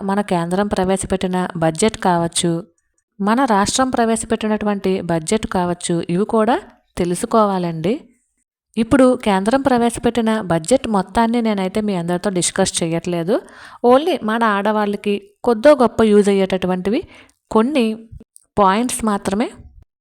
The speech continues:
మీ అందరితో షేర్ చేద్దాము అనుకుంటున్నాను. ఈ బడ్జెట్ ప్లాన్ అనేది రెండు వేల ఇరవై ఐదుకి ఇరవై ఆరుకి వర్తిస్తుంది కదా అండి. మన నిర్మలా సీతారామన్ గారు already శనివారం అంటే నిన్న బడ్జెట్ ప్లాన్ అనేది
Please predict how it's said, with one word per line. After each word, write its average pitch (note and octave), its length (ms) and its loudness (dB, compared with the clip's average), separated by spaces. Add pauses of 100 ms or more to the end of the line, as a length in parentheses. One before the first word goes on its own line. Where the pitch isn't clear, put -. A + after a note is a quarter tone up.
(120)
మీ A3 120 0 (100)
అందరితో G3+ 400 0 (200)
షేర్ F#3+ 320 0
చేద్దాము F#3 480 -2
అనుకుంటున్నాను. E3+ 720 -8 (760)
ఈ - 20 0 (120)
బడ్జెట్ G#3 400 -2 (300)
ప్లాన్ F#3+ 280 -2
అనేది F#3 280 -4 (120)
రెండు F#3+ 220 -2
వేల G#3 140 0 (120)
ఇరవై F3+ 220 -2 (120)
ఐదుకి F#3 280 -4
ఇరవై F3 260 -2
ఆరుకి E3+ 260 -4
వర్తిస్తుంది F3+ 600 -6
కదా D#3+ 220 -4
అండి. D#3+ 220 -2 (580)
మన F#3 240 -2 (340)
నిర్మలా G#3 420 2
సీతారామన్ F#3+ 680 -2
గారు E3+ 220 0 (760)
already G#3 420 2 (200)
శనివారం G3+ 520 2
అంటే F3+ 200 0 (100)
నిన్న G3+ 180 0 (120)
బడ్జెట్ G#3 340 -2
ప్లాన్ G3+ 240 0
అనేది F#3+ 240 -2